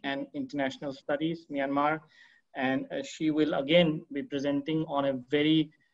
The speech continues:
interesting aspect of Myanmar. Now, uh, you know,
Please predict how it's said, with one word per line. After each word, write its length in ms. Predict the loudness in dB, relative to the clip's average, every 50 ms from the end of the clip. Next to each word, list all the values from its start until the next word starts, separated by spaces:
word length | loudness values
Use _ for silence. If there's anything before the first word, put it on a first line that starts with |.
| _ _ _ -2
interesting 560 | 0 0 2 2 2 2 2 2 0 0 2
aspect 500 | 0 -2 -4 -8 _ _ 0 0 0 0 0
of 120 | -2 -2 0
Myanmar. 600 | 0 2 2 4 4 4 4 6 6 4 4 2 -2 -6 -6
Now, 480 | -2 2 4 4 6 4 4 2 0 -4 -10 -18 _ _ _ _ _ _ -2
uh, 240 | 2 2 4 2 2 0
you 100 | 0 0
know, 240 | 0 0 -2 -4